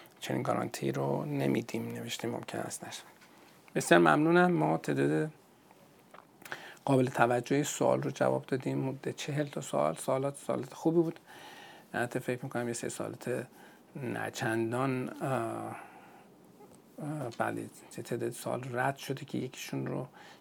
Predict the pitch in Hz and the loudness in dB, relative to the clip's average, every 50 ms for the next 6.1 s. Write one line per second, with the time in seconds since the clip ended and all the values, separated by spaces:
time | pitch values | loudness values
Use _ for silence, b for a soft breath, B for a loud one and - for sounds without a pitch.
0 | B - 139 131 120 127 131 113 - - - 123 123 123 120 120 123 123 135 - | B -6 -4 -4 -4 -2 -6 -8 -8 -6 -6 -6 -4 -4 -4 -4 -6 -8 -10 -10
1 | - - 127 - - - - - 127 127 127 127 127 127 127 - - 127 - - | -10 -10 -10 -10 -10 -8 -6 -4 -4 -4 -4 -6 -6 -8 -8 -8 -10 -12 -14 -18
2 | - - - 117 - 123 127 123 120 120 117 - - - - 127 127 123 127 127 | -14 -12 -12 -10 -8 -6 -6 -6 -6 -6 -8 -10 -8 -8 -6 -6 -6 -6 -6 -8
3 | 123 123 B B B B B B B B - 123 110 - - 131 127 127 131 131 | -10 -10 B B B B B B B B -12 -10 -10 -6 -6 -4 -4 -4 -6 -6
4 | 139 110 117 123 - - - 143 - - 139 135 127 131 135 117 127 127 139 135 | -10 -10 -10 -10 -8 -6 -6 -6 -4 -4 -4 -4 -2 -2 0 0 0 0 0 0
5 | 131 123 120 113 110 - - - - - - 120 113 113 - - - 117 117 120 | 0 0 0 -2 -4 -8 -10 -14 -14 -10 -8 -8 -8 -8 -10 -10 -12 -10 -10 -10
6 | 113 117 | -12 -12